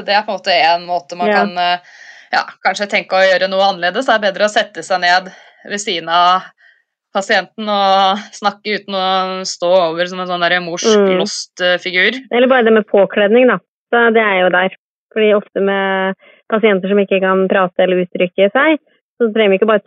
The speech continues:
Speaker 2: ta en lang genser og bare, «Hei, den skal du ha på deg.» Gi dem et valg. Allerede der så bruker vi jo, misbruker vi jo makten vår. Vi jo bare, «Dette skal du ha på deg.»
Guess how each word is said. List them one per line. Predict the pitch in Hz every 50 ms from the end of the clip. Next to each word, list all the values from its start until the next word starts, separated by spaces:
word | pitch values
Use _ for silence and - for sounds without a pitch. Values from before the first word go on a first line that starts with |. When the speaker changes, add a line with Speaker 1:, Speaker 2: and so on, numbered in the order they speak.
| -
Speaker 2:
ta | - 190 170 175
en | 175 175 170
lang | 170 175 170
genser | 165 151 - - _ - 185
og | 170
bare, | 170 180 185
«Hei, | 208 233 254 254 262
den | 240 220 208
skal | - 220 208
du |
ha | 196 175
på | - - -
deg.» | - - - _ _ _ 202 196
Gi | 220 226
dem | 240 247
et | 262 247
valg. | 220 226 247 277 269 233 - - -
Allerede | 226 226 226 226 220 226 208
der | 214 214 220 233 247 240
så | 240 247
bruker | 226 226 214 196 - -
vi | 185 196
jo, | 190 196 196
misbruker | 185 175 185 196 208 190 - - 196 180 170 -
vi | 196
jo | 196 185 175
makten | - - - 202 208
vår. | 226 220 - _ _ _ _ _ -
Vi | 220
jo | 214 208
bare, | 196 208 196 185 190 190
«Dette | 185 262 - _ _
skal | - 208 202
du | 196
ha | 180
på | - -
deg.» | 113 -